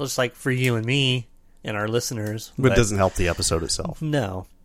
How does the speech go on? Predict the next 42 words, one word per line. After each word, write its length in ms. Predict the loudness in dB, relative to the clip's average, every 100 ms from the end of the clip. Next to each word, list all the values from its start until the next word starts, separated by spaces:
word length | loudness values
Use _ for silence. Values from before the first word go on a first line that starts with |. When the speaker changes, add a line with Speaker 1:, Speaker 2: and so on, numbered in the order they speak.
| -16 -8
Speaker 1:
No, 240 | -6 0
Speaker 2:
And 80 | 4
Speaker 1:
it 40 |
Speaker 2:
that's 160 | 4 6
Speaker 1:
doesn't. 180 | 4 4
Speaker 2:
fine. 180 | 2 0 0
That's 140 | 4 6
Speaker 1:
Yeah. 80 | 4
Speaker 2:
fine. 200 | -2 -10 -16 -12 0
Speaker 1:
No, 300 | 4 4 4
and 180 | 2 4
you 100 | 4
know 160 | 4 4
what? 180 | 4 4
And 120 | 4
I, 160 | 4 2 2
and 120 | 2
I 60 |
wanna, 360 | 4 2 0 -6 -6
I 80 | -2
wanna 160 | -2 -2
be 80 |
perfectly 460 | -2 -2 -2 -4 -4
clear 280 | 0 2 2
on 140 | 0
this. 300 | -2 -6 -8 -4
I'm 220 | 0 0
not, 340 | 2 2 2 0 -8 -20 -20 -20 -20 -20 -20 -20 -4
this 240 | 2 4 4
is, 160 | 2 0 -4
this 200 | -2 0
is 80 | 2
one 160 | 4
of 60 | 4
those 160 | 4 2
situations 600 | 0 2 2 2 -2 -2
where 160 | 0
I 80 | 0
feel 220 | 0 0
like 240 | 0 -2 -4
it's 160 | -6 -2
me, 340 | 0 0